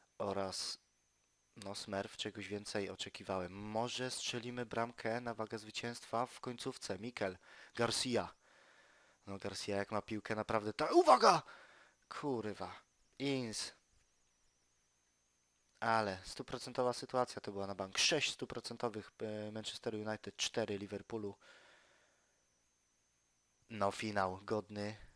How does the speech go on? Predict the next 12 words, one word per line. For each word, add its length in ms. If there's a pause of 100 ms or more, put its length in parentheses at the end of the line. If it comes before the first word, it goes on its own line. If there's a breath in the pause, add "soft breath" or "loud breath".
e, 320
naprawdę 560
najlepszych 480
finałów. 540 (400 loud breath)
Lejwa, 500 (160)
Chukwuma, 540 (460 loud breath)
ale 280
niestety 500
strata 520
naszego 380
młodego 360
pomocnika. 580